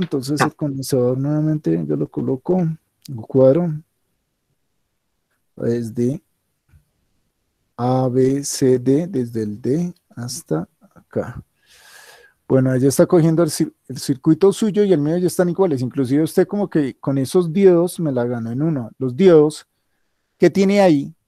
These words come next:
¿sí? Igual que nuestro protobar, ¿sí? Van al L M tres diecisiete, ¿sí? Entonces, vamos a colocar el diodo uno, que va del pin uno al pin dos, donde pin uno es ánodo, ¿cierto?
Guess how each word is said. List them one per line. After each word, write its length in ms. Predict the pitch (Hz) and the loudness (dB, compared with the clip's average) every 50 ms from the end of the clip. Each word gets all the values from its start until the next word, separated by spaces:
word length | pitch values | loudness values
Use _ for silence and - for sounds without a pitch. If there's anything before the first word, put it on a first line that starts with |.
| _ _ _ | _ _ _
¿sí? 280 | - - 160 180 190 - | -6 -4 -2 -2 -4 -4
Igual 360 | 185 156 135 139 147 143 135 | -10 -6 -2 0 0 0 0
que 140 | - 185 190 | 0 0 0
nuestro 400 | 180 175 160 - - 151 135 123 | 0 0 -2 -2 -2 -4 -4 -2
protobar, 840 | - 160 160 180 175 170 - 190 190 185 170 151 139 135 131 - - _ _ | -2 -2 0 0 0 2 2 2 2 4 4 4 2 2 0 -4 -12 _ _
¿sí? 380 | _ _ - - 135 151 165 _ | _ _ -8 -6 -6 -6 -6 _
Van 320 | - - 127 127 135 147 _ _ | -8 -6 -6 -6 -6 -8 _ _
al 220 | - 151 151 147 147 | -6 -4 -2 0 2
L 240 | 151 147 147 160 | 2 2 2 2
M 180 | 156 156 160 147 | 2 2 0 -4
tres 260 | 147 - 156 151 139 | -4 -2 -2 -2 0
diecisiete, 600 | 143 147 143 - - 139 - - 185 180 - 131 120 | 0 -2 -2 -2 -8 -8 -2 0 0 0 0 -4 -8
¿sí? 240 | - 190 196 175 165 _ _ _ _ _ _ _ - | -6 -6 -8 -8 -10 _ _ _ _ _ _ _ -18
Entonces, 540 | 147 127 - 160 160 135 151 143 - - 92 | -10 -2 2 2 2 2 0 -2 -2 -4 -2
vamos 260 | 151 156 175 202 196 | 0 0 2 4 2
a 80 | 240 | 2
colocar 400 | - - 196 180 - - 156 139 | 2 2 0 2 4 4 4 4
el 160 | 151 160 170 151 | 4 2 0 0
diodo 480 | 160 185 180 170 170 165 170 175 - - | 0 2 2 2 2 2 0 -2 -6 -8
uno, 420 | 196 214 208 185 165 165 214 294 _ _ _ | -6 -4 -2 -2 -2 -4 -4 -6 _ _ _
que 160 | - - 143 | -6 -2 0
va 160 | 139 127 123 127 | 0 2 2 2
del 260 | 127 123 120 117 113 | 2 0 0 -4 -6
pin 260 | _ - 175 180 180 | _ -6 -4 -2 -2
uno 160 | 196 202 202 | -2 -2 -2
al 140 | 196 190 170 | -4 -4 -6
pin 220 | - 170 160 160 | -6 -6 -6 -2
dos, 280 | 156 165 147 127 - - | 0 0 -2 -2 -4 -8
donde 300 | - 123 120 110 123 120 | -8 -8 -6 -6 -6 -8
pin 220 | - - 165 170 | -6 -6 -4 -4
uno 160 | 180 175 180 185 | -2 -2 -2 -4
es 160 | 170 - - | -4 -2 -2
ánodo, 440 | 185 165 151 143 139 151 175 196 - _ _ _ _ _ _ _ | -2 0 0 0 0 0 -2 -4 -10 _ _ _ _ _ _ _
¿cierto? 480 | - - 139 139 135 - 190 233 - | -2 0 0 0 0 -2 -6 -6 -8